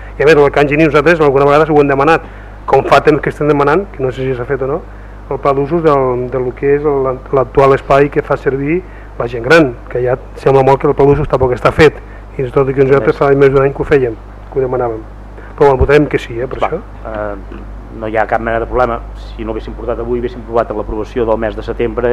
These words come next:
Speaker 2: i haguéssim aprovat en Junta de Govern aquest mes de setembre. Però, vaja, no, no, no, no, la intenció no és, no, no és donar-li llargues, sinó accelerar una mica el,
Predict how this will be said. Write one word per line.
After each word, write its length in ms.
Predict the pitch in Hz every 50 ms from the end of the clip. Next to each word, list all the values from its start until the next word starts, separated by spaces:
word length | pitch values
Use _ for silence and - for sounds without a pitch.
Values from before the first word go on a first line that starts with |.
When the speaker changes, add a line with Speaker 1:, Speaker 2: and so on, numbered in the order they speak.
| 123
Speaker 2:
i 120 | 120 113 110
haguéssim 300 | 104 101 - - 110 107
aprovat 380 | 101 101 113 104 110 110 110 -
en 80 | 107
Junta 220 | 104 113 104 104 110
de 60 | 107
Govern 220 | 104 107 110 107 107
aquest 140 | 101 104 101
mes 120 | 101 95
de 60 | 98 -
setembre. 340 | - 98 95 90 87 - - - - - -
Però, 80 | 131
vaja, 200 | 139 135 - 123 117
no, 200 | 123 131 123 110 - - - - -
no, 200 | 135 127 127 123 127
no, 400 | 131 123 123 120 113 110 110 120
no, 240 | 123 117 110 107 107 110 117 - - - 107
la 80 | 110
intenció 360 | 107 101 113 - - - 117
no 100 | 107 120
és, 260 | 120 104 - - - - - - - - - - - - - -
no, 140 | 117 117 123 123
no 100 | 120 120
és 80 | 110
donar-li 280 | 120 120 117 113 113 110
llargues, 380 | 113 120 117 117 123 135 131
sinó 460 | - - 117 107 107 104 104 110 120 120
accelerar 520 | 110 104 - - - 113 110 104 110 107 107
una 140 | 110 110 107
mica 280 | 107 107 101 - 117 113
el, 380 | 117 110 110 107 101 98 98